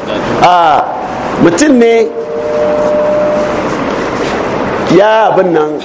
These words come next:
zihar ya kama shi, ba shi da kudi iyan ta ba, na fatan gane, ba zai iya azumi ba, ba shi da abincin zai ce da fakirai.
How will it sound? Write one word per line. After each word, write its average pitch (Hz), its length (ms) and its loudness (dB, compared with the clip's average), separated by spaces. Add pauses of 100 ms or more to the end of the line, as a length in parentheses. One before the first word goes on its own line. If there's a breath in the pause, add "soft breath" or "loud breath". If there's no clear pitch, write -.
(1900)
zihar 214 320 4
ya 214 120 2
kama 202 340 2
shi, 135 200 -8 (1800)
ba 226 120 4
shi 180 120 0
da 196 100 4
kudi 202 240 2 (160)
iyan 190 160 2
ta 170 120 2
ba, 175 280 4 (1300)
na 226 120 6
fatan 220 300 4
gane, 214 300 2 (800)
ba 185 80 6
zai 214 280 4
iya 196 240 4
azumi 165 320 0
ba, 180 140 0 (1500)
ba 240 160 6
shi 202 100 2
da - 140 6
abincin 233 380 -2
zai 202 180 2
ce 208 140 2
da 190 100 2
fakirai. 156 520 -2